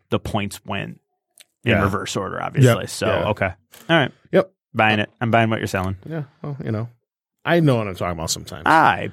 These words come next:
Speaker 1: more often than
Speaker 2: Yeah.
Speaker 1: not.
Speaker 2: Um, Hart Trophy nominees. Hey. Uh,
Speaker 1: Who's
Speaker 2: Hart
Speaker 1: got a heart?
Speaker 2: I have a heart.
Speaker 1: Aw.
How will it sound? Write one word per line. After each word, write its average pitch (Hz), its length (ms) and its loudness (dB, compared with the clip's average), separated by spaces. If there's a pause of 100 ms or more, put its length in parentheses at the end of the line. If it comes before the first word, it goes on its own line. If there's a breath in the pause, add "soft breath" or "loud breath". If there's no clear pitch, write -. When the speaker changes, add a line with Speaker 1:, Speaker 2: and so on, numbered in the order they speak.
Speaker 1:
more 104 320 2
often 120 200 0
than - 120 0
Speaker 2:
Yeah. 98 160 -4 (280)
Speaker 1:
not. 127 220 4
Speaker 2:
Um, 120 60 2
Hart 196 260 4
Trophy 220 360 4
nominees. 104 480 2
Hey. 220 260 0 (580)
Uh, 127 440 4
Speaker 1:
Who's 180 160 4
Speaker 2:
Hart 139 80 2
Speaker 1:
got 107 120 4
a 95 40 -2
heart? 92 240 -4 (760 loud breath)
Speaker 2:
I 95 120 2
have 82 200 0
a 80 60 -10
heart. 78 260 -2
Speaker 1:
Aw. 120 640 2